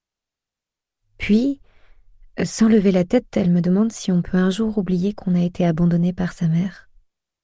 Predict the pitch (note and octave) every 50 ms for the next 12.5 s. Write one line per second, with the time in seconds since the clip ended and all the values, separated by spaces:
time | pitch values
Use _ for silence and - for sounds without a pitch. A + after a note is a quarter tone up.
0 | _ _ _ _ _ _ _ _ _ _ _ _ - G#3+ F#3 F#3+ G3+ G#3+ G#3 A#3+
1 | B3+ B3 A3+ G#3 F#3+ F3+ D3+ C3 - _ _ _ _ _ _ _ _ _ _ _
2 | _ _ _ _ _ _ _ _ _ _ _ _ _ _ _ _ _ _ _ -
3 | - F3 E3 E3 E3 - - F3+ - - - G#3+ G#3+ G#3+ G3 F3+ - - G3 G3
4 | F3+ F#3 G3 G3+ F3+ F3+ F3 G3+ G#3 - - - - _ _ _ - _ _ _
5 | _ _ _ _ _ _ _ _ _ _ _ _ _ _ _ _ _ _ _ _
6 | _ _ _ _ _ _ _ - F#3 F3 D#3+ D#3+ D#3 C#3+ D#3 F#3+ G#3+ A3+ A3+ G3+
7 | F3 E3+ E3 E3 E3 E3+ F3+ F3+ _ - _ _ _ _ _ _ - _ _ _
8 | _ - - F3 E3 D#3+ D#3+ D#3+ E3 E3 - F#3 G3+ A#3 C#4+ C#4 - _ - -
9 | _ _ _ _ _ _ _ _ _ _ _ _ _ _ _ _ _ _ _ _
10 | _ _ _ _ _ _ - - G3 F#3 F#3 F3+ F3 F3 F#3 G#3+ C#4+ _ _ _
11 | _ _ _ _ _ _ _ _ _ _ _ _ _ _ _ _ _ _ _ _
12 | - E3+ E3+ D3+ - - - - -